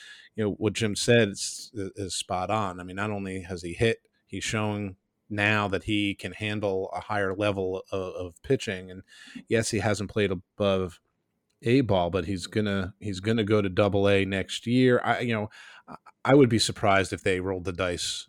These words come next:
uh, you know, and didn't protect him. You know, add to the fact that he has shown the ability to play three different infield positions. Then suddenly <laughs> you have a guy who could have value on a big league team as a, as a super utility guy, and you move him around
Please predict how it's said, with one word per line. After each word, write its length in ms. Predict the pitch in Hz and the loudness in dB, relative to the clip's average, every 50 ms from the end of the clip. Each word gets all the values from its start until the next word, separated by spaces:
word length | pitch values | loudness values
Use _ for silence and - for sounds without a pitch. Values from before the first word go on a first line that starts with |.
| _ - | _ -12
uh, 120 | 101 98 90 98 | -12 -12 -10 -8
you 120 | 104 101 | -8 -6
know, 60 | 92 | -6
and 120 | 90 95 87 | -6 -6 -4
didn't 260 | 98 95 90 82 - | -4 -4 -4 -6 -10
protect 420 | - 82 - - 95 87 - - | -10 -10 -4 -4 -4 -4 -4 -8
him. 240 | 107 92 90 87 - - - - - - _ _ | -8 -8 -8 -10 -14 -16 -20 -20 -20 -20 _ _
You 140 | - 95 98 | -10 -6 -6
know, 100 | 95 92 | -4 -4
add 240 | - 117 143 151 131 | -2 0 0 2 2
to 100 | - 113 | 2 0
the 60 | 98 | 0
fact 340 | - - 107 98 92 _ - | 2 2 2 2 2 _ -2
that 160 | 107 95 90 | -2 -2 -2
he 120 | - 107 101 | -2 -2 -2
has 100 | 95 - | -2 -2
shown 360 | - - - 107 107 104 101 | -4 -4 -2 -2 -2 -2 -2
the 80 | 98 92 | -2 -2
ability 300 | 87 107 107 104 95 90 | 0 2 2 2 0 -2
to 60 | 87 | -4
play 180 | - 101 95 | -4 -6 -6
three 280 | 87 - - 107 110 113 | -6 -6 -6 -2 0 0
different 300 | 104 104 - - 92 98 | 0 0 -2 -2 -6 -6
infield 320 | 107 110 - 135 131 120 | -6 -2 0 0 0 0
positions. 640 | - 143 127 143 143 - - 156 156 156 - - - _ _ _ _ _ - _ _ - | 0 -4 -2 -2 -2 0 -2 -2 -4 -4 -6 -8 -12 _ _ _ _ _ -20 _ _ -8
Then 300 | 101 101 113 123 139 139 | -2 2 2 2 2 2
suddenly 720 | - - 123 110 104 101 101 101 101 98 98 98 92 - - | 2 2 2 2 2 0 -2 -2 -2 -2 -2 -4 -4 -4 -6
<laughs> 60 | - | -6
you 200 | - 120 110 110 | -4 0 0 0
have 260 | 98 107 107 101 92 101 | 2 2 0 0 0 -2
a 60 | 92 | -2
guy 380 | 87 104 98 101 101 98 98 | 0 2 2 4 4 2 2
who 440 | 95 - 110 104 98 95 95 90 87 _ _ _ _ _ _ _ _ _ _ _ - - - | 0 0 -2 -2 -2 -2 -4 -6 -8 _ _ _ _ _ _ _ _ _ _ _ -20 -10 0
could 200 | - 123 104 87 | 2 4 4 4
have 220 | 107 95 87 87 | 2 0 -2 0
value 540 | 90 110 113 127 131 123 107 98 95 92 - _ _ - | 0 0 2 4 4 2 2 0 -2 -4 -8 _ _ -10
on 100 | 135 113 | -8 -6
a 40 | 98 | -4
big 220 | 92 107 95 98 | -4 -4 -2 -2
league 160 | 101 92 - | -4 -6 -6
team 240 | - 117 104 98 98 | -6 -6 -4 -4 -4
as 120 | 92 85 | -4 -6
a, 80 | 95 - - | -6 -8 -4
as 140 | 101 101 90 | -4 -4 -4
a 80 | 92 82 | -4 -6
super 260 | - - 107 - 95 | -4 -4 -4 -4 -6
utility 480 | 90 90 - - 143 147 143 117 101 | -8 -8 -2 2 4 4 4 4 4
guy, 180 | 85 95 95 95 | 2 2 2 2
and 120 | 95 95 | 0 -2
you 40 | 92 | -4
move 200 | 90 101 101 90 | -2 -2 -2 -2
him 120 | 98 95 92 | -4 -4 -2
around 540 | 95 104 110 120 117 107 101 95 98 95 | 0 2 2 2 2 2 0 -2 -4 -6